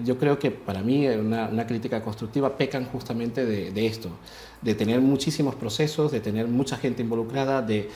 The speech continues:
decir, bueno, habla con este, habla con el otro, y tirar para adelante, y luego también te encuentras con gente, lamentablemente, muy po-, poco preparada en el nivel de inicio.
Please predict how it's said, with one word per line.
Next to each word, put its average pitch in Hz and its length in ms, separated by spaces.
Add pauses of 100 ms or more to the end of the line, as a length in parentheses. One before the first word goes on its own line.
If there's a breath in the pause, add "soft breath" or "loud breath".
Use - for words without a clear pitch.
(220 loud breath)
decir, 117 240
bueno, 120 240
habla 120 220
con 117 120
este, 117 260
habla 110 240
con 110 120
el 117 100
otro, 131 380 (260 loud breath)
y 101 160
tirar 107 400
para 113 200
adelante, 131 440
y 139 60
luego 113 180
también 117 300
te 127 80
encuentras 120 400
con 110 180
gente, 127 320
lamentablemente, 113 680
muy 123 160
po-, 123 140
poco 117 260
preparada 110 560 (240)
en 107 100
el 98 100
nivel 98 280
de 92 80
inicio. 85 400